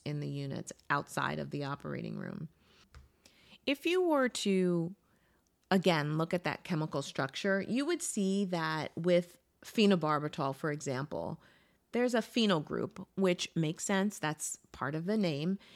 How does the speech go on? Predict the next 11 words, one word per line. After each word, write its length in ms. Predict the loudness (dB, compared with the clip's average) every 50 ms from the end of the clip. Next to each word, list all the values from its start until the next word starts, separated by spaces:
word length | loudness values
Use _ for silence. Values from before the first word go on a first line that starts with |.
| -14 -6 0
And 180 | 2 4 6 6
the 80 | 4
phenyl 460 | 2 0 -2 0 2 2 2 2 0 0
group 320 | 2 2 2 2 2 0
is 160 | 0 -2 -2
what 300 | 0 0 2 2 2 2
makes 540 | 2 4 4 4 4 2 0 -2 -4 -6 -6
phenobarbital 960 | -4 0 2 4 4 4 2 0 0 0 0 0 -2 -4 -4 -2 -2 -2 0 0
an 140 | 0 -2 -2 _ -4
excellent 540 | -4 -4 -2 -2 -2 -2 -2 -2 -2 -4 -6 _ _ -2
anticonvulsant. 1120 | -2 -2 -2 -2 -2 -2 -2 -2 -4 -4 -4 -4 -4 -2 -2 -2 -2 -2 -4 -6 -6 -8